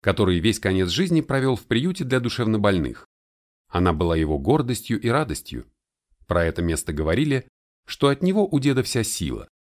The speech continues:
Мой дедушка был мелким вашингтонским мистиком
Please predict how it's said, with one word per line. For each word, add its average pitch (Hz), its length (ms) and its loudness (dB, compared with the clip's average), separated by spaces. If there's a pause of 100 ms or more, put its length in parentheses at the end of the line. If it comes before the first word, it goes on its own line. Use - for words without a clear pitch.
(600)
Мой 123 240 4
дедушка 180 440 0
был 127 200 2
мелким 160 400 2
вашингтонским 123 720 0
мистиком 90 680 0